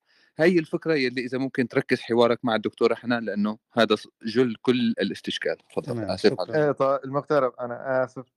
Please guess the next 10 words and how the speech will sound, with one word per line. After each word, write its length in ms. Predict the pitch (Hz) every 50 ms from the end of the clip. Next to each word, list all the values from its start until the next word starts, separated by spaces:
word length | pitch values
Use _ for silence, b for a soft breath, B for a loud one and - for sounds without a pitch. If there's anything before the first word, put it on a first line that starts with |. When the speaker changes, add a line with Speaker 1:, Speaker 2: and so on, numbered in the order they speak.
| _ -
Speaker 3:
يعني 300 | 120 127 120 110 113 113
ح-، 180 | 110 - - -
إلك 380 | 123 120 117 127 127 127 123 -
حقك 300 | - 113 - 107 104 107
المغترب، 540 | 107 107 101 - - 104 95 98 95 -
عشان 300 | 90 98 - - 120 113
الإخوة 340 | 113 120 120 117 120 113 110
يقولون 480 | 107 107 - 113 113 117 113 110 104 -
تنظيم 440 | - 107 107 107 104 110 110 104 101
وكذا، 400 | 98 - 110 104 110 113 117